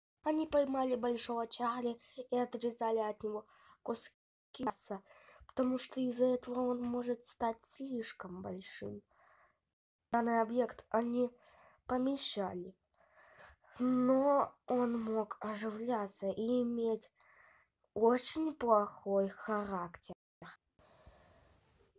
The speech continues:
Ну и так. Главный, кто купил эту корову, решил сойти с ума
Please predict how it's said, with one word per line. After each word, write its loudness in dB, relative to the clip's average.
Ну 2
и -2
так. -6
Главный, 2
кто -6
купил -2
эту -6
корову, -2
решил -2
сойти -2
с -8
ума 2